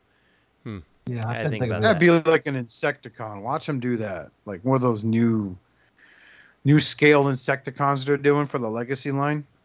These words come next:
Speaker 3: You know?
Speaker 2: I bet they, I bet they use the top returned ones for all of
Speaker 3: Which
Speaker 2: them,
Speaker 3: one
Speaker 2: to
Speaker 3: is
Speaker 2: be
Speaker 3: it?
Speaker 2: honest.
Speaker 3: Shrapnel?
Speaker 1: Did you see the Invisible Man one, Matt? You probably already own that one.
Speaker 2: No, I probably, I have a couple of those already.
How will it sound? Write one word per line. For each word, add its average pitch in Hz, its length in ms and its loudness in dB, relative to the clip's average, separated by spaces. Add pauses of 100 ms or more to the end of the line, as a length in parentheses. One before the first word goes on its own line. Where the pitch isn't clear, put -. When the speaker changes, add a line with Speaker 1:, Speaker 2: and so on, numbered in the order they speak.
(540)
Speaker 3:
You 120 140 -2
know? 135 260 2 (340)
Speaker 2:
I 175 120 4
bet 247 200 2
they, 131 340 2
I 151 100 4
bet 208 180 -2
they 143 120 -2
use 131 200 -6
the 110 60 -16
top 101 220 -4
returned 98 420 -10
ones 95 220 -10
for 101 100 -10
all 101 180 -6
of 104 80 -6
Speaker 3:
Which 98 60 -10
Speaker 2:
them, 214 80 -4
Speaker 3:
one 220 120 0
Speaker 2:
to 226 40 0
Speaker 3:
is 214 140 -4
Speaker 2:
be 226 60 -2
Speaker 3:
it? 214 40 -2
Speaker 2:
honest. - 520 -20
Speaker 3:
Shrapnel? 220 960 0 (140)
Speaker 1:
Did 120 160 -6
you 120 60 -2
see 127 180 -4
the 117 120 -2
Invisible 113 400 -4
Man 110 260 -6
one, 120 180 -10 (100)
Matt? 113 300 -8
You - 60 4
probably 104 260 0
already 92 300 -6
own 90 120 -10
that 85 160 -14
one. 85 120 -14 (840)
Speaker 2:
No, 95 60 -8
I 98 380 2
probably, 139 180 6
I 127 80 6
have 139 180 2
a 110 120 -6 (100)
couple 110 260 -4
of 92 60 -8
those 95 220 -10
already. 95 400 -12